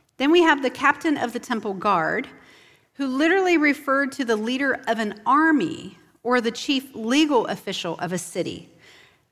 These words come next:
was also a priest, and actually second only to the high priest, but who was responsible for order in the temple. And then we have the Sadducees.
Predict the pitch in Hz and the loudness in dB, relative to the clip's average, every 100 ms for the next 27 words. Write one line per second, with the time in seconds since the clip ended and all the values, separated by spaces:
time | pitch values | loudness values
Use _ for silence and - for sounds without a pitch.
0 | _ _ _ - 208 208 208 - 339 349 | _ _ _ -6 0 2 2 2 0 0
1 | 349 - 196 175 254 - 202 208 202 214 | -2 -4 0 0 -2 -4 -2 -2 -2 -8
2 | 196 - 226 247 240 - 233 240 226 214 | -6 -2 -2 -2 -8 -6 -6 -4 -6 -8
3 | 202 175 - 320 349 349 190 165 185 - | -8 -10 -4 0 0 -2 -4 -2 -2 -8
4 | - _ - - 262 247 285 269 247 262 | -18 _ -20 -6 -2 0 0 0 -4 -6
5 | - - 254 269 262 220 226 196 - 180 | -6 -4 -2 -2 -4 -4 -4 -4 -6 -6
6 | 175 - 262 294 311 277 165 135 - 180 | -6 -10 -2 2 2 2 0 -4 -6 -6
7 | 180 160 156 147 - - _ _ _ _ | -4 -4 -6 -8 -12 -18 _ _ _ _
8 | _ _ _ _ _ _ _ _ - 240 | _ _ _ _ _ _ _ _ -6 0
9 | 254 277 311 285 233 - 208 180 180 - | 2 2 2 2 -2 0 0 0 -4 -10
10 | 135 131 - | -12 -12 -16